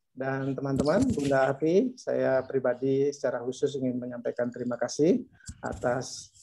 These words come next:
dukungan yang hebat sekali dan luar biasa. Eh, apa ya, tanpa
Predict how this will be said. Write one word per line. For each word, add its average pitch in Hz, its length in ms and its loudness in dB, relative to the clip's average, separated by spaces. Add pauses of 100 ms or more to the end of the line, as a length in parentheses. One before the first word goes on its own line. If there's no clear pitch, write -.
(680)
dukungan 156 880 0
yang 139 480 0 (160)
hebat 135 240 0
sekali 139 400 2
dan 131 160 2
luar 127 240 2
biasa. 131 560 -2 (720)
Eh, 123 640 0 (880)
apa - 240 -2
ya, 127 320 0 (160)
tanpa 127 720 2